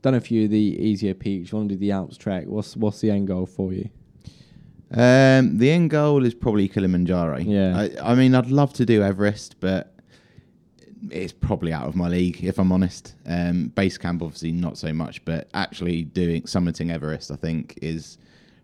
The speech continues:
Speaker 2: proper mountaineering that I'm just in no way experienced enough for or prepared enough for.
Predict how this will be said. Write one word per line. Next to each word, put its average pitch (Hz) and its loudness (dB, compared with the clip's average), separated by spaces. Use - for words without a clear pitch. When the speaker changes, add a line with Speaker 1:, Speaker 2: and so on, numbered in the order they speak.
Speaker 2:
proper 92 4
mountaineering 87 2
that 78 0
I'm 85 -2
just 82 -6
in 85 0
no 85 -2
way 82 -2
experienced 90 -2
enough 87 -4
for 85 -2
or 62 -6
prepared 80 -6
enough 80 -6
for. 80 -6